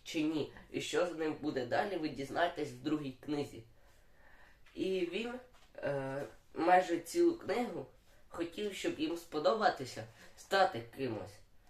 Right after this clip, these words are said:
Е... Тобто, наприклад, тут дівчинці подобався єдинорог, та й йому теж подобалися єдинороги. І він хотів стати єдинорогом,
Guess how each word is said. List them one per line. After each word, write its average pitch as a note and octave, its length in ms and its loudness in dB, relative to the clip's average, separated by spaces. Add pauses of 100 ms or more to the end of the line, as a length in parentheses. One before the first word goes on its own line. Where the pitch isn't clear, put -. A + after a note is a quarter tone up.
(320)
Е... B2 220 0
Тобто, D#3 240 -2
наприклад, D3+ 600 -2
тут G#3 320 -4
дівчинці E3+ 640 -4
подобався E3+ 580 2
єдинорог, D3 720 2 (440)
та D#3+ 80 2
й F3 140 2
йому F3 240 0
теж C#3 300 2
подобалися D#3 640 -2
єдинороги. C#3+ 680 -2 (320)
І - 60 -6
він A3 160 -2
хотів G3 360 -8
стати G3+ 380 0
єдинорогом, D3+ 720 2